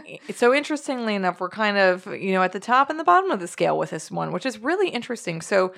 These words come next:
Speaker 2: Ray, you're at the bottom of the scale with a four point six seven on this one. I'm in the middle with a five point three three, right around average. And Helen, you're at the top with this one with it, an eight. So that brings this one to a flat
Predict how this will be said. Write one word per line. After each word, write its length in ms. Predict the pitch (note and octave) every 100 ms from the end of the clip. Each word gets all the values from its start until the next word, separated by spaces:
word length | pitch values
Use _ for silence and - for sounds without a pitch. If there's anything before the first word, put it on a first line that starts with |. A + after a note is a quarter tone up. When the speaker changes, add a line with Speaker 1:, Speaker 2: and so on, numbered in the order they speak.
| - - _
Speaker 2:
Ray, 260 | G#3+ C4 C4
you're 260 | G#3 B3+ F#4
at 100 | G#4+
the 80 |
bottom 300 | A#3 F3+ F#3+
of 60 | F#3
the 80 | E3+
scale 340 | - F3 E3+
with 100 | F3
a 60 | F3+
four 300 | - F#3+ F#3
point 260 | F#3+ F3
six 240 | - E3 -
seven 240 | E3+ D#3
on 140 | D#3+ D#3+
this 180 | D#3+
one. 220 | E3 D#3 - -
I'm 220 | C4 F4+
in 80 | F4
the 80 |
middle 340 | C#4 B3+ B3+ B3
with 140 | G#3+
a 60 | -
five 420 | _ A#3+ C4 C4
point 340 | - A#3+ G#3
three 280 | - A3 A#3
three, 340 | A#3 A3+ B3 B3
right 120 | A#3
around 220 | A3+ A3+
average. 460 | G#3+ A3 C#4 B3+ - - - _ -
And 240 | A3+ A#3
Helen, 420 | G3+ D4 E4 A#3 -
you're 340 | F#3+ D4+ A#4+ B4+
at 60 | G#4+
the 40 |
top 400 | - D4+ G4+ G#4
with 140 | D4+
this 160 | - G3
one 200 | G3+ G3
with 220 | G#3 A3+ -
it, 220 | F2 - _
an 160 | F#3+ G3
eight. 360 | C4+ - - - - - - -
So 360 | - - B3 A#3
that 260 | A#3 F4+ F#4
brings 260 | E4 C4+
this 200 | B3 C4
one 400 | C4 B3 B3+ B3
to 420 | - A#3+ A#3+ A#3 A3+ G#3
a 300 | G#3 G#3 G#3
flat 640 | - - B3 E4 C#4